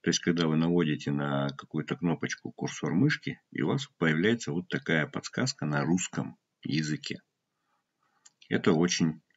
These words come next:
удобно. Это гораздо удобнее, чем интерфейс, переведённый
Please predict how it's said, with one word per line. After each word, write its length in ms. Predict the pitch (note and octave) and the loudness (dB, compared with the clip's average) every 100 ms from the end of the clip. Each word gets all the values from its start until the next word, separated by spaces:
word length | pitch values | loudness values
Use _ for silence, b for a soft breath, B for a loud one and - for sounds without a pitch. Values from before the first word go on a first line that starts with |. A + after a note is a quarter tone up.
| _ - | _ -6
удобно. 580 | D#2 C2+ B1+ A#1+ - - | -4 0 -2 -2 -8 -8
Это 220 | - F2+ | -4 -2
гораздо 440 | D#2+ E2 D#2+ C#2 | 2 2 2 0
удобнее, 300 | C#2 C2+ F2+ G2+ | -2 2 2 2
чем 320 | D#2 D2 C2 | 0 0 -2
интерфейс, 600 | - E2 - - A2+ B2 | 0 0 0 2 4 4
переведённый 840 | - E2 C#2+ C2+ E2 F2 D#2 C#2 | 0 0 0 2 2 2 2 -2